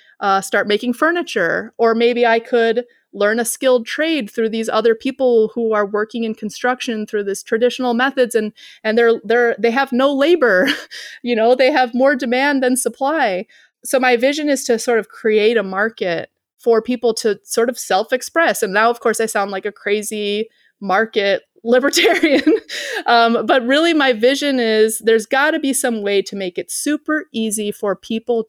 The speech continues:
to imagine a future livelihood that is meaningful, interesting, um,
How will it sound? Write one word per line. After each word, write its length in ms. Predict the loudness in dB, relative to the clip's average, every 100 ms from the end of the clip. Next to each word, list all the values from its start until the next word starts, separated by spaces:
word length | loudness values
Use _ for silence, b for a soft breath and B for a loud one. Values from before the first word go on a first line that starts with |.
| -8
to 540 | -4 -4 -4 -4 -8 -10 b b b _ _ _
imagine 640 | -4 -2 0 0 0 0 -2
a 80 | -4
future 400 | -6 -4 -2 -2
livelihood 960 | 0 -2 -2 -2 -2 -2 0 -2 -4 -8
that 640 | -6 -2 2 2 2 -2 -4
is 220 | -4 -4 -2
meaningful, 880 | -2 -2 -4 -4 -2 0 0 -2 -4
interesting, 920 | -8 -4 -4 -2 -2 -2 0 -2 -6 -8 B B B
um, 400 | -2 0 2 0